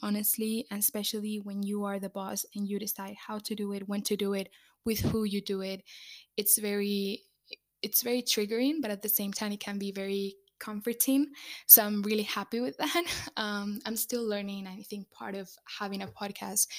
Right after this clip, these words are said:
at this very young age is that you learn every time you say something, and you, you grow as you go. You know, this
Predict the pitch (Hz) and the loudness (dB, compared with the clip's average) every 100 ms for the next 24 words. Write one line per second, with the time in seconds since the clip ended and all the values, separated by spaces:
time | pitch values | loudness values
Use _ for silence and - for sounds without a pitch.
0 | - - - - 196 214 - 208 196 190 | -10 -10 -12 -2 2 6 6 6 4 2
1 | 185 - 208 196 208 202 190 190 196 190 | 0 0 2 2 2 2 2 2 0 0
2 | 196 196 - 196 196 - 202 196 196 196 | 0 -2 -4 -8 -6 -6 -6 -6 -2 0
3 | 190 190 185 196 - 202 196 196 202 254 | 0 -4 -2 2 2 2 0 -2 -2 2
4 | 285 302 - - - _ 214 208 202 202 | 4 2 -8 -12 -14 _ 2 4 6 4
5 | 202 208 202 202 196 190 190 190 240 _ | 6 6 8 6 2 0 -2 -4 -10 _
6 | _ 196 208 208 208 202 233 277 - _ | _ -6 -6 0 2 4 2 -2 -10 _
7 | _ 220 208 208 202 196 202 226 - - | _ 0 4 4 2 -4 -6 -10 -18 -12
8 | - 214 208 214 - - 202 196 - | -2 0 -2 -6 -14 -6 -2 0 -2